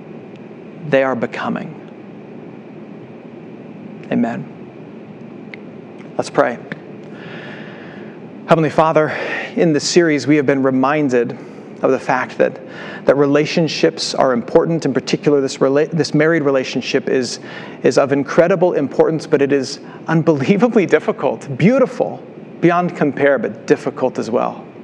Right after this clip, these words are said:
Father, help us to reject all the sinful, self-centered impulses inside of us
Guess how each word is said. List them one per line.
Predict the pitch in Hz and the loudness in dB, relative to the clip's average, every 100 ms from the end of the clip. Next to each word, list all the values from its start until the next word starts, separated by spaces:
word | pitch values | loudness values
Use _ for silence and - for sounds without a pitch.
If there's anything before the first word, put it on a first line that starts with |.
| - - - - - - - - - - - - | -18 -18 -18 -16 -18 -18 -18 -16 -16 -16 -16 4
Father, | 180 160 | 6 6
help | 147 175 175 | 4 2 4
us | 143 - | 2 2
to | - 151 | 0 4
reject | 131 113 147 139 | 4 6 4 4
all | - 151 156 | 2 6 6
the | |
sinful, | 131 - - 175 170 - 123 113 | 4 -2 0 2 2 0 -2 -2
self-centered | - - 180 170 170 - 160 151 139 | -4 2 4 4 0 0 0 2 0
impulses | 143 147 - 131 - 107 | 2 -2 0 0 0 -2
inside | 120 117 - 131 147 | -2 -2 2 2 4
of | 170 | 2
us | 185 - | 2 0